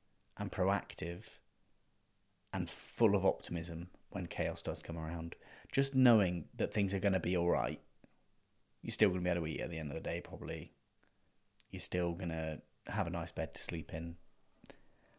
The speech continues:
That means that things are gonna be all right. Although, when a problem is there, you do need to be able to focus on it. And when there is a problem, you don't just wait until it's too late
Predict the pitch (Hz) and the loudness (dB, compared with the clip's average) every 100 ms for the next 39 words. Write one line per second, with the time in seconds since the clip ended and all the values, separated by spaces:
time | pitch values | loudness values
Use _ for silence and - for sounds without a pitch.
0 | _ _ - - 113 87 85 - - _ | _ _ -12 -2 4 4 4 -4 -14 _
1 | _ - - - _ _ _ _ _ - | _ -20 -20 -20 _ _ _ _ _ -10
2 | 107 85 78 - 85 85 87 76 73 67 | -6 -6 -4 -4 -6 -4 -4 -2 -2 0
3 | 65 - _ _ _ _ _ - - _ | -2 -6 _ _ _ _ _ -20 -20 _
4 | - 98 92 95 76 76 - _ 110 107 | -8 -4 2 4 4 0 -10 _ 0 2
5 | - 107 90 110 - 57 73 98 - 95 | 4 4 4 2 2 -2 -4 -6 -8 -4
6 | - 104 92 85 87 85 - 78 - - | 4 4 4 -2 -2 -4 -4 -6 -8 -10
7 | 85 - - _ - - - - _ 98 | -8 -8 -14 _ -20 -20 -20 -20 _ -2
8 | 98 117 117 95 - 92 80 80 85 92 | 4 8 8 6 0 0 0 0 -2 -6
9 | _ - 110 107 101 92 92 92 65 - | _ -6 0 2 0 0 0 0 -2 -4
10 | 90 - - 87 82 82 | -4 -6 -4 -2 -2 -2